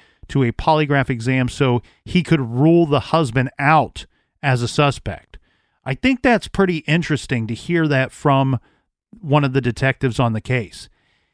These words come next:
He's not saying that we gave him this polygraph test because we believed he was the number one guy, because he was the prime suspect. We simply asked him to,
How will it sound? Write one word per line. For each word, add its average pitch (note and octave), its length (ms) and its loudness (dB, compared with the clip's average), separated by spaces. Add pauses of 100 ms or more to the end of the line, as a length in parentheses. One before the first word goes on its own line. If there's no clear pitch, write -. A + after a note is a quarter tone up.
He's C4 480 2
not F#3 300 4
saying F#3+ 420 2
that C#3 160 2
we E3 180 2
gave D3 340 2
him D#3 160 4
this C#3 260 0 (100)
polygraph D3+ 580 2
test B2+ 280 0
because C3+ 340 0
we D3 360 -2 (140)
believed C3+ 420 0
he C#3+ 160 0
was C3 240 2
the B2+ 100 0
number C3 260 2
one B2 260 0
guy, A#2+ 420 2
because A#2+ 400 -2
he C3+ 100 -2
was A#2+ 220 0
the A2+ 80 -4
prime B2+ 320 0
suspect. A#2+ 600 -2 (840)
We G3 340 2
simply D#3+ 500 2
asked D3 360 0
him D3+ 160 0
to, D3 340 0